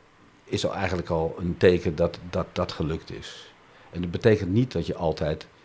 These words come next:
goede dingen maakt. Eh, er zit natuurlijk ook, er zit een enorme kronkel in, hè, dat, dat,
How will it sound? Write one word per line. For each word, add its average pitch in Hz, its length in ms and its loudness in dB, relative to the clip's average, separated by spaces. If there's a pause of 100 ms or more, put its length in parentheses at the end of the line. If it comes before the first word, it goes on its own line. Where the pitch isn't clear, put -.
(160)
goede 104 300 0
dingen 135 260 4
maakt. 139 460 2 (580)
Eh, 82 80 -8
er 85 80 -4
zit 98 160 -6
natuurlijk 80 360 -10
ook, 90 300 -2
er - 120 -8
zit 90 180 -4
een 87 100 -8
enorme 87 460 0 (200)
kronkel 120 400 2
in, 120 440 -2
hè, - 160 -6
dat, 104 200 -4 (140)
dat, 85 100 -12